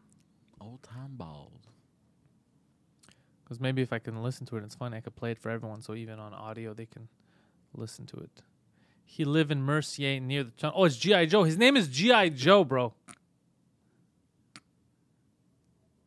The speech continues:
Speaker 2: Uh, you know what it stands for? Gay Intellectually Deficient Joe, bro. <laughs> That's what it is. It's fucking G I. Tim McQueen. Oh. <laughs> Oh. So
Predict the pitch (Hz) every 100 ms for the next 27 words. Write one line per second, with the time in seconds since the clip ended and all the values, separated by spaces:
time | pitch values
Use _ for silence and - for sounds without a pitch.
0 | - _ _ _ _ _ - 120 120 139
1 | 123 151 151 - 127 - _ _ _ _
2 | - - 131 113 160 170 175 156 151 151
3 | - 151 127 160 143 127 117 139 117 104
4 | - - - 117 - _ 143 131 120 -
5 | - _ - 151 135 127 120 123 127 -
6 | - - - 208 196 185 180 - 208 214
7 | 208 190 220 240 247 240 220 156 - -
8 | - - - - 523 508 _ _ _ _
9 | _ _ _ 139 127 131 117 - - -
10 | - - _ _ _ _ _ _ _ _
11 | _ -